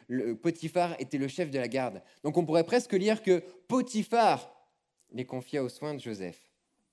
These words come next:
Et ils furent maintenus quelque temps en prison. Une nuit, l'échanson et le boulanger du roi firent tous les deux un rêve dans leur prison.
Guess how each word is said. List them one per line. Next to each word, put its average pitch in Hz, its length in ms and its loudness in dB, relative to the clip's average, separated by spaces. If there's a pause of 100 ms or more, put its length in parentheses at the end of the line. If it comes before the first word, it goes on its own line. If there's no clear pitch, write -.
(360)
Et 143 140 0
ils 143 80 -2
furent 170 240 -2
maintenus 202 680 0
quelque 170 280 0
temps 165 420 -4
en 139 80 -6
prison. 131 400 -12 (1200)
Une 123 200 -2
nuit, 160 420 -2 (300)
l'échanson 190 500 -4
et 165 80 -4
le 123 80 -4
boulanger 151 400 -4
du 127 100 -6
roi 117 280 -4
firent - 260 -16
tous - 140 -14
les 127 100 -4
deux 120 160 -6
un 101 140 -6
rêve 107 380 -6
dans 101 120 -12
leur 98 200 -10
prison. 85 320 -16